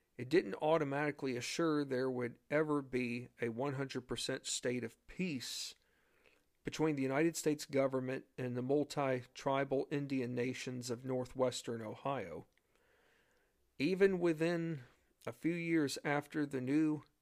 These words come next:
official governing document had gone into effect, Indian leaders throughout northwestern Ohio and elsewhere, mainly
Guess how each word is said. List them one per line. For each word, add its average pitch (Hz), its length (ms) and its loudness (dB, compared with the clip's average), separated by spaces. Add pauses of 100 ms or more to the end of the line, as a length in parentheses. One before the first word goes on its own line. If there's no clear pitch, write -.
(400)
official 147 540 2
governing 131 720 2 (320)
document 139 640 0 (180)
had 123 140 -6
gone 139 260 0
into 123 260 -4
effect, - 580 -4 (1400)
Indian 214 480 2
leaders 180 420 2
throughout 165 500 2
northwestern 156 880 2
Ohio 135 640 2
and 151 220 -4
elsewhere, 123 720 2 (680)
mainly 165 560 2